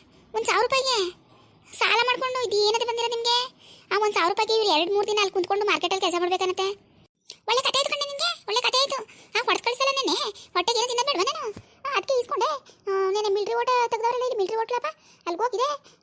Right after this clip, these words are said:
ಆ, ಅದು ಏನೇನೋ ಚಿಕನ್ನು, ಅದು ಮಟನು, ಬಿರಿಯಾನಿ ಅಂತೆ, ಅದು ಇದು ಅಂತ ಅದೇನೇನೋ ಹೇಳ್ತಾ ಇದ್ರು.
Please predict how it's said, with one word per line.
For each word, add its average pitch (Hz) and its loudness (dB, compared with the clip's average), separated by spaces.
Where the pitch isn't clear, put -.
ಆ, 359 0
ಅದು 381 -2
ಏನೇನೋ 392 0
ಚಿಕನ್ನು, 392 -4
ಅದು 370 -4
ಮಟನು, 349 -4
ಬಿರಿಯಾನಿ 339 -4
ಅಂತೆ, 392 -4
ಅದು 349 -4
ಇದು 349 -4
ಅಂತ 403 -2
ಅದೇನೇನೋ 392 0
ಹೇಳ್ತಾ 392 2
ಇದ್ರು. 370 0